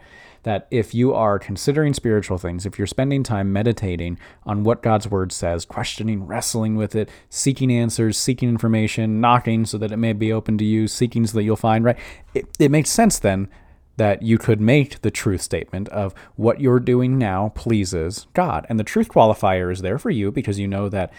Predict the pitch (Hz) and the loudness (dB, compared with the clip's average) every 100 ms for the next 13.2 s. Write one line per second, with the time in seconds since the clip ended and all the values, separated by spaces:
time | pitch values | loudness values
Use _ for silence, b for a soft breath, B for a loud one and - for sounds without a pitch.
0 | B B B - 107 104 - 101 - - | B B B -4 0 0 -2 -6 -4 -4
1 | 135 147 135 - 139 151 110 82 92 113 | -4 -2 -4 0 2 2 2 0 -2 -4
2 | 107 85 101 123 - 80 80 98 - 95 | -4 -2 -2 -2 -4 -4 -6 -8 -8 -8
3 | 92 - - - 104 95 - 127 127 - | -8 -10 -10 -8 -4 -6 -4 -2 -2 -2
4 | 87 - 82 95 90 87 - 151 131 95 | -6 -6 -8 -6 -6 -6 -6 -2 -2 -2
5 | 71 90 - _ _ _ - 139 117 110 | -6 -8 -12 _ _ _ 2 4 4 4
6 | 175 - 131 110 104 101 95 104 143 - | 2 6 6 6 4 2 2 4 4 4
7 | 104 90 87 - - 165 208 104 95 156 | 0 0 -2 -4 -2 2 6 6 4 0
8 | _ _ _ _ _ _ _ 113 107 98 | _ _ _ _ _ _ _ -4 0 2
9 | 117 123 123 110 110 104 92 107 - 104 | 4 4 4 4 2 0 -2 0 0 0
10 | 101 92 92 90 87 135 139 117 104 98 | 0 -2 -2 -2 0 2 4 4 2 0
11 | 101 98 98 95 - 92 82 - 117 - | 0 -2 -2 -4 -4 -4 -4 -2 -4 -2
12 | 104 - 101 98 - 95 - 151 139 92 | -4 -4 -4 -4 -6 -12 -6 -4 -2 -2
13 | 104 | -4